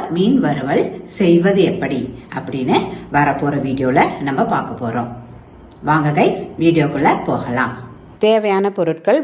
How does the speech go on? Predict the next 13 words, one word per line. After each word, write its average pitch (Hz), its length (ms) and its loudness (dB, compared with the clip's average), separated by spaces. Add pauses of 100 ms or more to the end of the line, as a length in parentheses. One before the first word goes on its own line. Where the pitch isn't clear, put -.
வாழைக்காய் 180 640 0
ரெண்டு, 156 280 0 (280)
தயிர் 208 420 -2
கால் 175 340 0
கப்பு, 165 380 -4 (2250)
இஞ்சி, 226 340 2 (200)
பூண்டு, 220 420 4 (680)
காஞ்ச 208 360 0
மிளகா 175 260 0 (160)
ஒண்ணே 190 180 0 (120)
ஒண்ணு, 165 200 -2 (1040)
மிளகாய்த்தூள், 185 720 0 (1300)
மிளகுத்தூள், 202 680 2